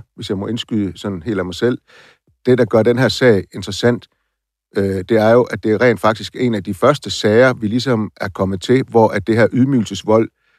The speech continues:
ligesom indgår som et element i en retssag. Altså, vi har jo igennem de seneste to-tre år, er vi jo stødt på.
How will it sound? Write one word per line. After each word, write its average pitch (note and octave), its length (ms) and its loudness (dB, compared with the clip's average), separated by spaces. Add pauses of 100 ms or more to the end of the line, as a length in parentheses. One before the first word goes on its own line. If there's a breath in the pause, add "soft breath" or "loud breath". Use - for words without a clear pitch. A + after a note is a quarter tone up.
(140)
ligesom A#2 300 -4
indgår A#2 520 0
som G#2 400 -4 (140)
et G#2 160 -4
element A2 540 -2 (120)
i G#2+ 280 -4
en A2 200 -2
retssag. G#2+ 420 0 (120)
Altså, G2+ 220 -10 (540)
vi A2+ 80 -2
har A2 160 2
jo G2 200 -2
igennem A2 320 -2
de F#2+ 80 -8
seneste A2 680 -4
to-tre A#2 480 -2
år, G#2 220 0
er F2+ 60 -8
vi F2+ 100 -8
jo F#2+ 120 -6
stødt G#2+ 300 -2
på. C3+ 260 4